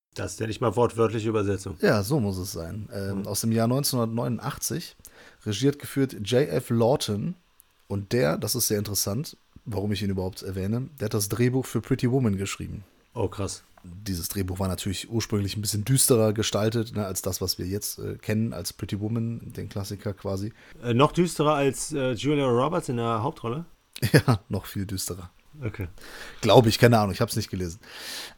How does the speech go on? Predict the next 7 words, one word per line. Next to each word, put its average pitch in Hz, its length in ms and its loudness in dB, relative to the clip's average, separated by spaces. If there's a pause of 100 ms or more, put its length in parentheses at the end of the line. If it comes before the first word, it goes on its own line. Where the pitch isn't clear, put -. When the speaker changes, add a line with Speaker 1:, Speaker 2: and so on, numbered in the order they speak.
(120)
Speaker 2:
Hier 160 340 6
packt - 320 0
dieser 139 220 6
Regisseur, 135 720 4 (400)
ja, 101 260 -4
Shannon 127 440 4
Tweed, 175 580 0